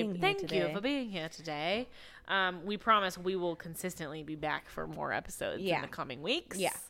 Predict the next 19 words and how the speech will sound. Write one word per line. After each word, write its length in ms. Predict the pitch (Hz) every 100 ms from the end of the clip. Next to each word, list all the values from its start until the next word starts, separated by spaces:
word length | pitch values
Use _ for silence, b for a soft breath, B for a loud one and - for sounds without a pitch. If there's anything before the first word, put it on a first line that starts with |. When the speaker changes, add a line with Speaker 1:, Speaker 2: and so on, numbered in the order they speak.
| B B B
Speaker 1:
Hey, 220 | - 220
I 220 | 190 165 220
Speaker 2:
Um, 60 |
Speaker 1:
wanna 160 | 277 294
give 160 | 269
a 160 | 226 190
shout 400 | - - 185 208
out 240 | 240 262
to 240 | - 214 196
the 240 | 160 196
dog 540 | 180 180 175 185 202 185
Sadie. 760 | - - 190 180 196 262 392 440
Speaker 2:
Ah, 160 | - -
she's 220 | - 202
doing 180 | 240 233
so 180 | 180
Speaker 1:
She 340 | 175 302 294 277
Speaker 2:
good. 80 | -
Speaker 1:
was 540 | 214 226 226 220 -